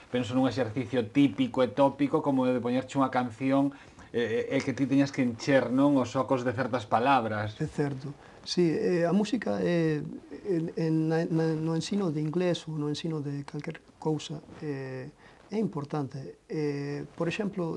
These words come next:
Speaker 2: eu da, de, dende a antropoloxía, eh, eu estudiei antropoloxía, eh, eh, sempre se di que, eh,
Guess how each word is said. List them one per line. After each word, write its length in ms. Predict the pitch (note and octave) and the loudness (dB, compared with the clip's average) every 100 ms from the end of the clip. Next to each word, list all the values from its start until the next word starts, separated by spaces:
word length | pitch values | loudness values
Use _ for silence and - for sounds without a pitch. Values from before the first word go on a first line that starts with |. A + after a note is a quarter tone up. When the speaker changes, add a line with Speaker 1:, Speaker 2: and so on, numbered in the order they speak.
| - | -2
Speaker 2:
eu 160 | F#3 | -2
da, 240 | E3 D#3+ E3 | 0 -2 -2
de, 480 | D#3+ G#3 D#3 A3 G3+ | -6 -8 -8 -8 -4
dende 260 | D#3+ D#3+ | 0 2
a 60 | D#3 | 2
antropoloxía, 720 | D3+ C#3+ D3+ D3 - G3+ F#3+ - - - - - _ - | 0 -2 -2 -2 -2 -4 -4 -8 -20 -20 -20 -20 _ -8
eh, 460 | D3 C#3+ C#3+ D3 | -6 -6 -6 -2
eu 100 | D#3 | -2
estudiei 400 | D#3 - D3+ D3+ | -2 -4 -4 -4
antropoloxía, 640 | C#3+ D3+ C#3 C#3+ C#3 D3 C#3+ - - - - | -6 -8 -8 -6 -6 -6 -10 -16 -20 -18 -6
eh, 200 | D#3+ - | -4 -2
eh, 120 | E3+ | -2
sempre 260 | E3 G3 G3 | 0 -2 -2
se 160 | G3 F#3 | -2 0
di 220 | G3 G3 | 0 0
que, 320 | F3+ F3 - - - | -2 -2 -6 -12 -4
eh, 680 | D#3+ D3+ D3+ C#3+ C#3+ C3+ | -2 0 -2 -4 -6 -6